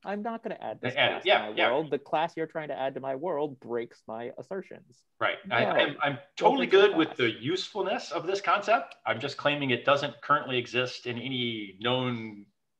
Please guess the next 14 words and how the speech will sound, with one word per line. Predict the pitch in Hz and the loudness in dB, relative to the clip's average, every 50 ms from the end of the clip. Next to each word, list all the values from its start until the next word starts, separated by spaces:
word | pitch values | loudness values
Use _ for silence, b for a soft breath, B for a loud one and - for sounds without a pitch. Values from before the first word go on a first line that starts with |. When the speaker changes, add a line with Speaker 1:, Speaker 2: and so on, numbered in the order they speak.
| _ _ _ | _ _ _
Speaker 2:
big | - 135 135 131 120 - - _ | -2 0 0 0 -2 -4 -14 _
common | - - 139 131 120 117 110 104 107 | -2 2 2 2 2 2 0 -4 -6
implementation. | 113 127 113 110 113 113 - 117 104 101 - 82 76 _ _ b b b b b b b b b b b - | -10 -10 -10 -10 -12 -10 -8 -8 -8 -8 -10 -12 -16 _ _ b b b b b b b b b b b -6
Maybe | 113 120 123 120 110 | -4 -2 0 0 0
there | 107 107 | 0 -2
are | 101 | -4
some | - - 110 101 92 | -2 -4 -4 -4 -6
pieces, | - 120 110 - 104 98 92 - - - - - - | -8 -8 -8 -8 -8 -10 -10 -10 -12 -16 -16 -12 -8
some | - 120 107 101 | -4 -4 -4 -2
funny | - 117 117 110 | 0 0 0 2
languages | 101 107 107 98 101 98 98 | 0 -2 -2 -2 -4 -4 -4
that | 95 87 87 - | -4 -6 -6 -4
do | 95 90 | -6 -6
it. | - - - | -6 -8 -16